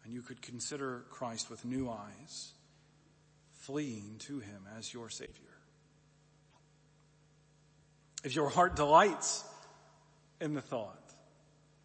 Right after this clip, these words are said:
of this, of this sower, because you see him as the one who planted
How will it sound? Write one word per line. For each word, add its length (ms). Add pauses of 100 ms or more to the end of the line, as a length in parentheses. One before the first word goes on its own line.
(540)
of 200
this, 400 (100)
of 280
this 180
sower, 640 (1500)
because 520
you 200
see 480
him 240
as 260
the 80
one 380 (300)
who 160
planted 680